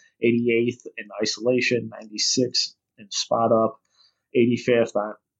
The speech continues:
when shooting off the catch, eighty-third when shooting off the dribble, and ninety-second percentile with his runners. And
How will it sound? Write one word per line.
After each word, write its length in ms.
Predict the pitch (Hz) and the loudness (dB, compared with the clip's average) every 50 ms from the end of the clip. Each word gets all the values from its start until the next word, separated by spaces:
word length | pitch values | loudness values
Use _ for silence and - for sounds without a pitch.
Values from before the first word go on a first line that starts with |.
| _ _ _ | _ _ _
when 160 | 120 113 107 | -6 -4 -2
shooting 320 | - - 113 110 113 117 | 0 0 2 2 2 2
off 160 | 117 113 - - | 2 0 0 -2
the 80 | - 110 | -6 -10
catch, 360 | - - 139 123 123 120 - | -2 2 2 2 4 2 0
eighty-third 720 | - 120 110 110 107 - _ - 127 123 123 123 123 123 - - - - _ | -4 -2 -2 -2 -6 -4 _ 2 2 4 4 2 2 0 -2 -2 -8 -14 _
when 140 | - 110 104 | -16 -14 -8
shooting 340 | - - - 117 110 113 113 | -6 -4 -2 -2 -2 0 -2
off 200 | 110 107 104 - | -2 -4 -4 -8
the 100 | - - - _ | -16 -20 -6 _
dribble, 400 | 131 131 127 127 123 117 113 107 | 2 2 4 4 4 2 2 0
and 160 | 104 107 107 | -2 -6 -10
ninety-second 960 | 104 107 110 107 107 110 104 - - - - 117 107 - - 113 110 101 - _ _ - | -10 -10 -8 -2 -2 0 0 2 0 2 2 2 2 2 2 0 0 0 -6 _ _ -4
percentile 580 | 110 107 - 104 101 104 - 101 104 101 101 | -2 -2 0 -2 -4 -4 0 2 2 2 2
with 120 | 101 101 - | -2 -4 -8
his 160 | 98 98 - | -8 -10 -4
runners. 540 | 107 98 98 101 98 82 90 95 - - - _ _ _ _ - - - | -2 -2 -2 -2 -2 -4 -2 -2 -4 -6 -8 _ _ _ _ -18 -8 -4
And 300 | 107 104 98 87 87 - | 0 0 0 0 -4 -10